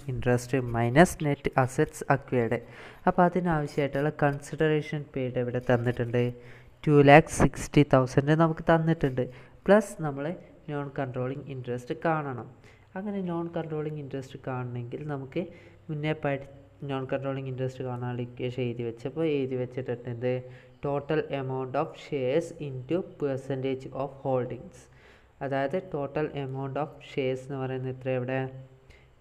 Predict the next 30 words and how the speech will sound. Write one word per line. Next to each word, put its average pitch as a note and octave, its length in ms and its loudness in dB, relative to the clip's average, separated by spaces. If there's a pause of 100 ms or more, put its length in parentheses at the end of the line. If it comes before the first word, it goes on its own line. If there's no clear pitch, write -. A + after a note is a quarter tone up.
(120)
ടു D3 160 -2
ലാക്ക് D3+ 280 0 (180)
ഫിഫ്റ്റി D3+ 420 -4
തൗസൻഡ് C3 360 -4
ആണ് B2+ 160 -2
അല്ലേ? C3+ 280 -4 (100)
Total C3+ 260 -4 (100)
amount C3 300 -6
of C3 40 -10 (120)
shares C3+ 360 -6
എത്രയാണ് C3+ 300 -6
തരുന്നത്? C3+ 520 -6 (920)
ടു E3 40 0
ലാക്ക് E3 420 -2
ഫിഫ്റ്റി D3+ 380 -6
തൗസൻഡ് D3 420 -6
ആണ് D3+ 200 -4 (500)
total D3+ 280 0 (100)
amount C#3+ 320 -8
of D3+ 140 -12
shares. D3 460 0
എങ്ങനെ C#3+ 200 -6
കിട്ടി? C#3 360 -4
ട്വൻറ്റി C#3 280 -4
ഫൈവ് C#3 360 -8
thousand C3 440 -6
shares C3 380 -2 (640)
into D3 260 -2
rupees D3+ 480 -6
ടെൻ. B2 320 -2